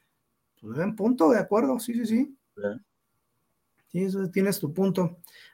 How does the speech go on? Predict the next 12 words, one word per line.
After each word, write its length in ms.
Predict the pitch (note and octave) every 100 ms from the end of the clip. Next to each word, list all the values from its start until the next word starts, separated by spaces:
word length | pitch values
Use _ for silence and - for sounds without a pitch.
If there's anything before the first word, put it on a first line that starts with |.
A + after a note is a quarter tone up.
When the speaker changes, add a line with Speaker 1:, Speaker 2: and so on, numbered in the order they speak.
| -
Speaker 1:
Mario 200 | G3+ G#3+
Benavides 480 | G3 F3+ G#3 G3+ F3+
Gaitán, 500 | F3 E3 G3+ G#3 G#3+
"Y 120 | F#3+
Greer 440 | D#3 G#3+ B3 C#4 -
nunca 460 | F#3+ A3+ A#3 A#3+ A3
contrató 480 | E3 D#3 E3 E3 G3+
ese 140 | G3+
jugador 520 | - D#3 D3+ E3+ E3+
clave". 260 | F3+ F3 F3
No, 240 | G#3+ D4+
sí, 560 | D4+ B3+ D#4+ E4+ -